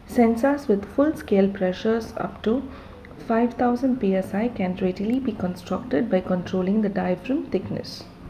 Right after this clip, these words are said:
By choosing materials for the capacitor plates that have low coefficient of thermal expansion,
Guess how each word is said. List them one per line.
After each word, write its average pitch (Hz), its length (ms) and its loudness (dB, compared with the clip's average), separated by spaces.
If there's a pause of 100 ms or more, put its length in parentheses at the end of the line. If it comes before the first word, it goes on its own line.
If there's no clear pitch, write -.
(840)
By 247 120 8
choosing 277 500 8
materials 233 560 6
for - 120 -2
the 196 100 2
capacitor 190 640 2
plates 202 420 2
that 190 220 4
have 196 540 -2
low 196 320 6
coefficient 185 640 2
of - 140 -2
thermal 175 340 -2
expansion, 165 760 -2